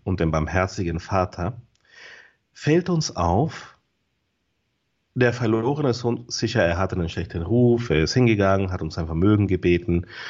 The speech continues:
um seinen Anteil vom Erbe und hat's dann verprasst, ja, das ist, war keine tolle Idee von ihm. Aber sehen wir nun mal zum Guten an diesem Sohn und an seine Beziehung zum Vater.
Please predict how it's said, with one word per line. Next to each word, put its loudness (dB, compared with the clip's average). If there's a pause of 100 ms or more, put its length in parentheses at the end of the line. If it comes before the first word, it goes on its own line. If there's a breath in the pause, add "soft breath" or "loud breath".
(200 loud breath)
um 2
seinen 0
Anteil 2
vom -6
Erbe 0
und -4
hat's -8
dann -4
verprasst, -6
ja, 0
das -6
ist, -4 (320)
war 0
keine 0
tolle 0
Idee 0
von -2
ihm. 0 (1040 loud breath)
Aber 4
sehen 0
wir 2
nun 2
mal 2
zum 2
Guten 0 (640)
an 2
diesem 0
Sohn 2
und -2
an -2
seine 0
Beziehung -2
zum 0
Vater. -6